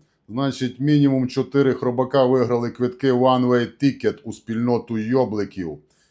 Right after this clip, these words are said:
Команда F P V Вормбастер птахів Мадяра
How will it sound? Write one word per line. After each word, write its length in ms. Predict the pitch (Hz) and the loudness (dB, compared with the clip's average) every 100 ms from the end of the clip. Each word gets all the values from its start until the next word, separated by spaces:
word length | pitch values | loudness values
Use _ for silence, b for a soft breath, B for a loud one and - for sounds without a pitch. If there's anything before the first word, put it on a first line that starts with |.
| _ _ _ _ | _ _ _ _
Команда 600 | - 101 113 123 123 110 | -12 -8 -4 -2 -2 0
F 280 | 113 113 - | 2 0 -2
P 20 | |
V 140 | 120 117 | -6 0
Вормбастер 800 | 107 110 104 123 120 - 113 110 | 0 0 0 2 2 2 -6 -6
птахів 500 | - 107 - 110 104 | -4 -4 -4 -8 -6
Мадяра 880 | 101 92 98 139 151 160 165 151 | -6 -6 0 2 4 4 2 0